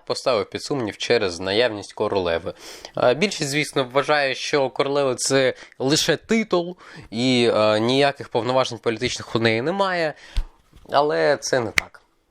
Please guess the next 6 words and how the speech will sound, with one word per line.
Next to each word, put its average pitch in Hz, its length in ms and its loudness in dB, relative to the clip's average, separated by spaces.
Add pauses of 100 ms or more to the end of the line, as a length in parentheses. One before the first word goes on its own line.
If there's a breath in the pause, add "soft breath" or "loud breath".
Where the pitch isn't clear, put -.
(100)
Я 127 240 -4
уже 101 440 -2
сказав 104 520 0 (160)
усе, - 400 -2
що - 220 -6
хотів. - 420 -12